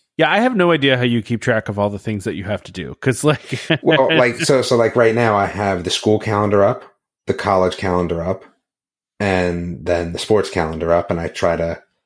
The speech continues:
Speaker 2: you know, just guess. But, you know, I think what we're gonna start doing is, and we talked about this, this is more of just a general vacation thing, is that we're gonna just start booking stuff.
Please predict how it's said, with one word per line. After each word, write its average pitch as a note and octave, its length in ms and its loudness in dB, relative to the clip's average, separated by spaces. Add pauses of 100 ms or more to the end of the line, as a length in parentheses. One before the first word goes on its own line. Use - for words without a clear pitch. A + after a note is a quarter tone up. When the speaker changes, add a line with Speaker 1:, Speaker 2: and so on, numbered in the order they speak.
(380)
Speaker 2:
you F2 80 -6
know, F2 60 -8
just F2+ 380 -8
guess. F#2+ 240 0
But, - 140 0
you C#3 80 4
know, D3 80 4
I C#3+ 80 4
think F3+ 220 0
what G#3+ 100 4
we're F#3 80 2
gonna B2 160 2
start F2+ 320 0
doing G2 280 4
is, A2+ 120 2
and G#2 60 2
we G2+ 80 2
talked A#2 240 0
about F2+ 100 2
this, F2+ 160 0
this A2+ 140 -2
is F#2+ 100 -4
more F#2 160 4
of E2+ 80 2
just F2 220 -2
a E2 40 -2
general F2+ 440 0
vacation E2+ 600 -4
thing, E2 220 -10 (340)
is G2+ 140 -2
that - 140 2 (100)
we're A2+ 280 2
gonna D#3+ 180 2
just B2 180 0
start G2+ 320 0
booking A2+ 320 0
stuff. - 480 -2